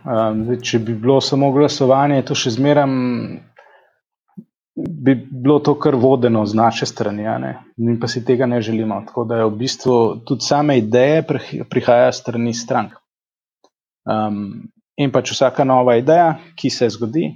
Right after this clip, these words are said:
je potem pač, eh, rangirana glede na število točk znotraj tega John Labsa, pa to je samo en del, em, ki nam omogoča biti malo bolj povezan s trgom, no, pa da ne razvijamo nekaj sami v laboratoriju, kjer, kar se nam zdi,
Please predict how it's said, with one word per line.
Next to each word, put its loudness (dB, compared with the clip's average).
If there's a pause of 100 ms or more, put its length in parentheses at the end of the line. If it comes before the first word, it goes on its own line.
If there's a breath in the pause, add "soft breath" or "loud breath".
je -2
potem -4 (120)
pač, -6
eh, -2 (380)
rangirana 4
glede 4
na 0
število 0
točk -4
znotraj -6
tega -2
John -2
Labsa, -2
pa -4
to -2
je 2
samo 2
en 2
del, 2 (540 soft breath)
em, -6 (1300)
ki 2
nam 4
omogoča 2
biti -4
malo -4
bolj -4
povezan -6
s -18
trgom, -4
no, -10
pa -8
da -4
ne -4 (580 soft breath)
razvijamo 4
nekaj 0
sami 2
v 2
laboratoriju, 2
kjer, -2 (200)
kar -2
se -4
nam 2
zdi, 2